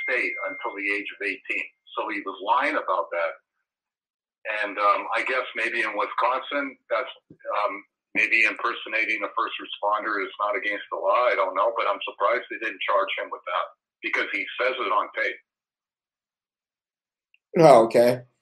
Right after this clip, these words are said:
Speaker 2: Um, but that, yeah, he should have been charged, uh, impersonating a first responder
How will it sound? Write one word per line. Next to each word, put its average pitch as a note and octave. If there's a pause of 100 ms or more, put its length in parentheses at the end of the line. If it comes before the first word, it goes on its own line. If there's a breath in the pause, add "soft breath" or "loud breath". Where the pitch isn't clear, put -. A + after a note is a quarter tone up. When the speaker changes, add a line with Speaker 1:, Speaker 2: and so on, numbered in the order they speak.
(180)
Speaker 2:
Um, A#2+ (640)
but A#2+
that, B2 (220)
yeah, C3
he A#2+
should F#3+
have G#3
been C3
charged, A#2+
uh, A#2 (460)
impersonating C3+
a A2+
first B2
responder A2+